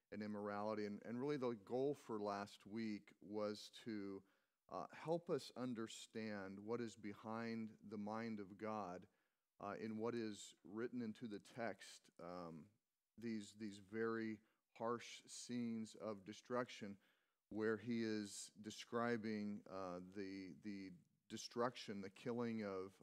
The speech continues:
of, of old men and women, of young, uh, children and, and women, uh, vulnerable people, as, and, and really the entire, the entire nation. And so it's a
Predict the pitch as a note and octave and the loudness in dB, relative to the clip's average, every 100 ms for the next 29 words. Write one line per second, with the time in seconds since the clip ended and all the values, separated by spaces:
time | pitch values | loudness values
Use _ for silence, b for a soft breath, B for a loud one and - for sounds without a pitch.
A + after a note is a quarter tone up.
0 | - E2+ E2+ E2+ - _ _ _ _ _ | -10 -8 -6 -8 -12 _ _ _ _ _
1 | _ _ F#2 F2 - B2 A#2+ B2 A#2 A2 | _ _ -2 0 2 2 4 2 4 4
2 | A#2 A2+ A2+ G#2+ F2+ G2+ A2+ A#2 A#2 G#2+ | 4 2 2 0 -2 0 2 2 0 -4
3 | - - F#2+ E2+ - - A#2+ A2+ A2+ G#2+ | -16 -12 -8 -8 -4 0 2 2 0 -2
4 | G#2 F#2 F#2 E2+ E2+ - D2+ F2+ G#2 A2+ | -4 -8 -6 -6 -8 -10 -10 -6 0 2
5 | A2+ A2 G#2 b b - - F#2 G2+ A2+ | 2 0 -4 b b -10 -4 -2 2 2
6 | B2+ B2 A2 A2+ - B2 A#2 G2 F#2+ F#2 | 4 4 2 0 0 0 2 0 0 -4
7 | - F2+ G2+ G#2+ - G2+ G2 G#2 G#2+ A#2+ | -8 -4 -2 -4 -4 -2 0 2 4 4
8 | A#2 A2+ A2 G#2 A2 A2+ A2+ A2 A2 A2 | 4 2 2 0 2 4 4 2 -4 -2
9 | G#2+ G#2 G#2+ G#2 G2+ G2+ A2 - F#2+ G2+ | -2 0 2 2 2 2 0 -2 -6 -2
10 | - A2+ A2 A2+ | 4 6 6 2